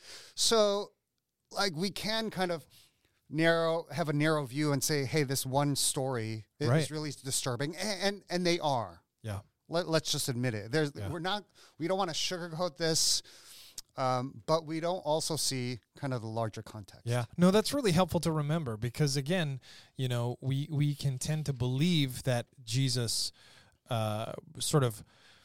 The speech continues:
Speaker 2: in some ways, counteracted the e-, the, the angry God of the Old Testament, and yet
Speaker 1: Right.
Speaker 2: here he is talking about judgment all the time.
Speaker 1: Yeah.
Speaker 2: You know, and in the same way, I think it's helpful to remember that the creation story, uh, in Genesis was so markedly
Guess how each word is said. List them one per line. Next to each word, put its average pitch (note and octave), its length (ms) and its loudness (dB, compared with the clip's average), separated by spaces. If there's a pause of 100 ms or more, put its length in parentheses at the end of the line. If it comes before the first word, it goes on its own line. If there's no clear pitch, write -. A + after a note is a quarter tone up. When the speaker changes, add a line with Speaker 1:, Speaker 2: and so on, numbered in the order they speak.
(420)
Speaker 2:
in E3+ 280 0
some F#3+ 200 2
ways, D#3 260 0
counteracted D#3 800 2
the B2+ 160 -4
e-, D3+ 240 -2
the, B2 320 0
the C3 180 -4
angry C#3+ 360 0
God B2+ 360 0
of A#2+ 160 -6
the B2 120 0
Old A#2 160 -4
Testament, A2 500 -6
and C3+ 140 -2
yet C3+ 80 0
Speaker 1:
Right. C3 80 -6
Speaker 2:
here D#3+ 200 0
he D3+ 100 2
is C#3 100 2
talking C3 260 -2
about A2+ 160 -4
judgment A#2 460 -4
all A#2 160 -4
the A2+ 80 -10
time. D3 420 -10
Speaker 1:
Yeah. A2+ 180 -12 (100)
Speaker 2:
You A#2+ 120 -2
know, A#2 140 -4
and E3+ 100 4
in F#3+ 80 6
the F#3 80 2
same A#3 280 0
way, F3 200 4
I E3+ 60 2
think D#3+ 240 -2
it's D3+ 140 -2
helpful D3+ 280 -2
to D3 140 -2
remember C3+ 400 0
that B2 160 -4
the B2 60 -6
creation D#3+ 680 0
story, C3 680 0 (400)
uh, B2+ 260 2
in D3 180 4
Genesis C3 840 0
was C#3 160 0
so G3+ 300 -2
markedly D#3+ 720 0